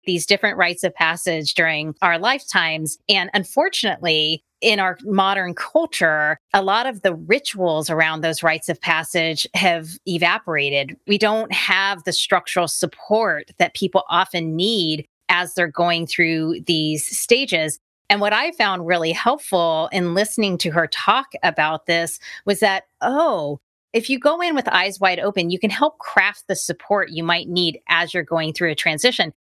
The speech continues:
And you even brought this up, Philip, like, there's internal support you need, there's external support that you can look for as you're going through a transition and coming out the other side. And you mentioned that, like, you got an executive coach who could be a partner for you.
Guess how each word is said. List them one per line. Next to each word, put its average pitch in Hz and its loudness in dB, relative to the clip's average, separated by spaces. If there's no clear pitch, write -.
And 226 0
you 294 0
even 220 0
brought 170 0
this 180 -2
up, 247 0
Philip, 170 0
like, 180 0
there's 196 0
internal 233 0
support 170 0
you 175 -2
need, 180 2
there's 190 -2
external 196 0
support 160 -2
that 170 -4
you 175 -2
can 160 -2
look 165 -2
for 269 0
as 190 0
you're 202 0
going 170 0
through 170 0
a 165 -4
transition 160 0
and 214 -2
coming 165 0
out 160 -2
the 160 0
other 160 0
side. 160 0
And 196 0
you 202 -2
mentioned 214 0
that, 143 2
like, 175 0
you 175 0
got 160 0
an 175 0
executive 185 0
coach 240 0
who 170 0
could 170 -2
be 165 2
a 165 2
partner 202 -2
for 170 -4
you. 147 0